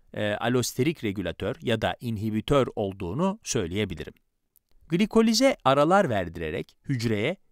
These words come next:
"Yeteri kadar enerjimiz var, daha fazlasına ihtiyacımız yok." e, dedirtebiliriz. Vücudumuzda bir de A M P adı verilen ve hücredeki tüm A T P'nin kullanıldığına işaret eden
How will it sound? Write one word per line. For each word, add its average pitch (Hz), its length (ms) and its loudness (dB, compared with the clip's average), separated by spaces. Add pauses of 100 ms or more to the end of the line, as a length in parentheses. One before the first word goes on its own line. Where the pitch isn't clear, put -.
"Yeteri 208 300 0
kadar 226 240 0
enerjimiz 220 540 0
var, 160 180 4
daha 131 160 4
fazlasına 180 460 -2
ihtiyacımız 190 680 0
yok." 233 280 6 (600)
e, 110 80 -4
dedirtebiliriz. 104 1160 -2 (640)
Vücudumuzda 123 1080 2
bir 160 260 2
de 110 220 -4 (420)
A 120 200 4
M 117 260 0
P 180 400 2
adı 101 360 0
verilen 90 540 -6 (360)
ve 123 320 2 (360)
hücredeki 160 880 0 (260)
tüm 269 420 0
A 135 200 4
T 147 260 2
P'nin 165 580 2
kullanıldığına 147 1120 0
işaret 95 640 -4
eden 92 360 -6